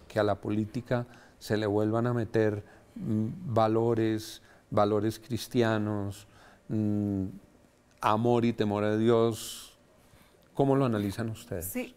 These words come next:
Speaker 2: pienso que detrás de cualquier líder hay una ideología.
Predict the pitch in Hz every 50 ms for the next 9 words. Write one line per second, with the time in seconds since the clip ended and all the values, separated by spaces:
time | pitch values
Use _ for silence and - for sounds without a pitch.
0 | - - 269 269 269 269 262 - 320 320 - - 311 285 269 269 254 226 170 -
1 | - 214 226 226 220 - 226 220 214 220 247 254 - - - - - - 262 -
2 | - - 196 190 220 226 247 247 254 254 269 269 262 247 240 240 233 240 254 269
3 | 240 254 247 214 180 - - 262 277 311 -